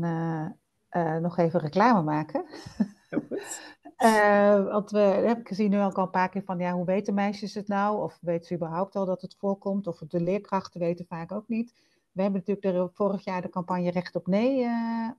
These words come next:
Speaker 1: ontwikkeld, eh, binnen het project Schadelijke Praktijken, waarin een aantal hele mooie filmpjes zijn gemaakt die ingezet kunnen worden, ehm,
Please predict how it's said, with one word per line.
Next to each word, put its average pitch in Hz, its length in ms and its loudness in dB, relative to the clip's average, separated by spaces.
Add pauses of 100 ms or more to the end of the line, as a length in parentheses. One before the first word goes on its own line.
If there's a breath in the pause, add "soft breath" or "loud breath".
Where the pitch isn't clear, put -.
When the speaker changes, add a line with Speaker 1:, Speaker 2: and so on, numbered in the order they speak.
(100)
Speaker 1:
ontwikkeld, 220 680 -6
eh, 208 220 -6
binnen 196 320 -6
het 190 80 -8
project 185 400 -6
Schadelijke 165 420 -8
Praktijken, 214 600 -8
waarin 190 180 -6 (100)
een 175 100 -10 (140)
aantal 180 300 -8
hele 180 180 -2
mooie 175 240 -2
filmpjes 175 460 -6
zijn 175 260 -6
gemaakt 160 500 -8 (400 soft breath)
die 180 160 2
ingezet 170 500 -2
kunnen 156 260 -2
worden, 151 500 -2 (400 soft breath)
ehm, 147 540 -4